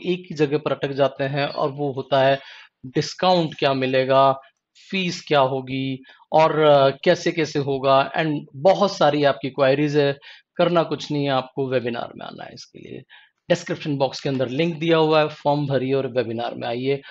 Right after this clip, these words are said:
और भी ज्यादा डिटेल में हम आपकी मदद कर पाएंगे, कौन से, कौन से कोर्सेज आपको चूज करने चाहिए, कौन से नहीं करने चाहिए, क्योंकि हर आदमी अलग है।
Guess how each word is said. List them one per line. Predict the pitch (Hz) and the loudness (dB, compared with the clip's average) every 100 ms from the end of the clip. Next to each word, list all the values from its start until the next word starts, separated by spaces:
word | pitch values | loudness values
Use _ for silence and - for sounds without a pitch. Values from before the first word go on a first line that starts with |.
| - - | -20 -2
और | 156 160 | 2 4
भी | 151 175 | 2 0
ज्यादा | 160 165 | 2 2
डिटेल | 151 151 151 | 0 -2 -2
में | 151 | 0
हम | 143 170 175 | 0 2 2
आपकी | 156 156 | 0 -2
मदद | 139 139 139 | -2 -2 -2
कर | 139 | -4
पाएंगे, | 131 139 139 143 151 - - _ | 0 0 2 0 0 -4 -20 _
कौन | - 196 | 0 0
से, | - | 0
कौन | 190 175 | -2 -2
से | 160 170 - - | -2 -4 -8 -8
कोर्सेज | 156 147 165 | -4 -4 0
आपको | 151 147 147 | 0 0 -2
चूज | - 170 165 | -4 -6 -2
करने | 156 147 147 | -4 -2 -4
चाहिए, | 131 147 | -4 -6
कौन | 139 147 135 | -4 -6 -6
से | 139 | -4
नहीं | 131 151 156 | -2 -2 0
करने | 151 147 | -2 -2
चाहिए, | 143 147 147 143 - - _ | -4 -2 -2 -2 -8 -20 _
क्योंकि | 190 202 | -2 -2
हर | - 214 | 2 2
आदमी | 220 156 151 | 4 2 0
अलग | 196 156 120 | 0 2 0
है। | - | -2